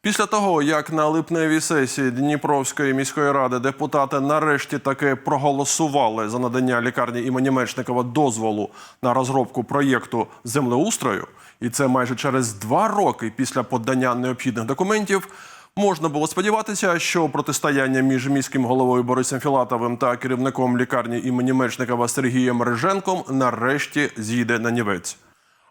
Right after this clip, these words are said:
Але сподівання виявилися марними. На минулому тижні з'ясування стосунків між двома поважними панами вийшло на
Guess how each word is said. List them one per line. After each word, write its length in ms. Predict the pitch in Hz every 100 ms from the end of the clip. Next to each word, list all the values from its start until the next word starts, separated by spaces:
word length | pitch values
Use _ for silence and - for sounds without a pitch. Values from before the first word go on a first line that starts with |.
| -
Але 280 | 151 156 180
сподівання 720 | - 165 190 226 226 214 202
виявилися 760 | 156 175 185 165 143 139 131 139
марними. 560 | 123 110 110 110 104 - _ _ _ _ _ _ _ _ _ _ -
На 120 | 143
минулому 480 | 143 151 160 175 196
тижні 440 | 233 226 185 196 151
з'ясування 640 | 170 170 175 156 143 143
стосунків 560 | 139 185 - 214 196 147
між 260 | 143 135 113
двома 420 | 113 143 135 113
поважними 560 | 127 127 120 117 131
панами 460 | 131 180 208 202 180
вийшло 520 | 165 185 170 - 160
на 260 | 143 156